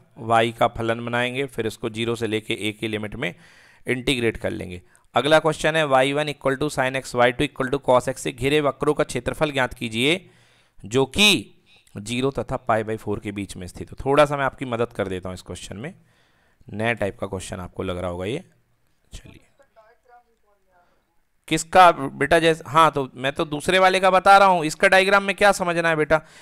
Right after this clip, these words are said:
एक्स स्क्वायर प्लस वाई स्क्वायर equal to ए स्क्वायर, ये तो सीधा वो है ना बेटा,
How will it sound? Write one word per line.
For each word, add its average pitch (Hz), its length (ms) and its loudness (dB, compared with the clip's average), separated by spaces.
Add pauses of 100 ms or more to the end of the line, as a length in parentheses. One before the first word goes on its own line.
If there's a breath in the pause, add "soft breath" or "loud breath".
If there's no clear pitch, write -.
(180 soft breath)
एक्स 156 260 0
स्क्वायर 185 300 2
प्लस 185 240 0
वाई 175 180 6
स्क्वायर 185 280 0
equal 180 240 2
to 180 160 0
ए 175 120 2
स्क्वायर, 165 300 -2
ये 160 100 0
तो 180 640 -2 (640 soft breath)
सीधा 170 420 4
वो 180 240 2
है 175 100 2
ना 196 120 2
बेटा, 202 220 2